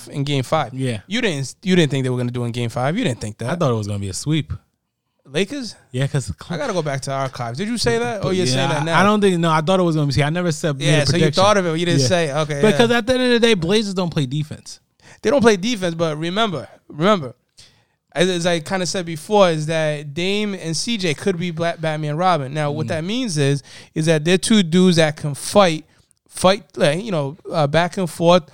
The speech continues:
Speaker 1: with Anthony Davis and LeBron. At the end of the day, Anthony Davis and LeBron pretty much can't almost outscore, uh, Dame and C J, right? They can't, right? So you gotta figure who else is gonna step up for the Lakers. You told me you didn't really feel Kuzma was gonna step up, right?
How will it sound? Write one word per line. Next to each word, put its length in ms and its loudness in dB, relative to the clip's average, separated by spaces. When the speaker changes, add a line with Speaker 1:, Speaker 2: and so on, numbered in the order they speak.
Speaker 1:
with 160 -4
Anthony 340 0
Davis 320 2
and 160 0
LeBron. 440 2
At 120 -6
the 100 -4
end 100 0
of 60 -2
the 100 -2
day, 320 0
Anthony 300 0
Davis 360 2
and 100 0
LeBron 400 2
pretty 240 2
much 340 -4
can't 320 2
almost 400 2
outscore, 760 4
uh, 260 4
Dame 360 2
and 120 4
C 200 2
J, 200 -4
right? 280 0
They 120 0
can't, 360 0
right? 240 0
So 140 2
you 60 4
gotta 180 6
figure 280 -2
who 160 4
else 140 4
is 80 -2
gonna 140 2
step 220 0
up 100 2
for 80 -8
the 80 0
Lakers. 340 -2
You 180 -4
told 240 4
me 140 0
you 180 0
didn't 240 2
really 220 0
feel 280 -2
Kuzma 480 -4
was 140 -2
gonna 140 0
step 360 0
up, 200 2
right? 300 2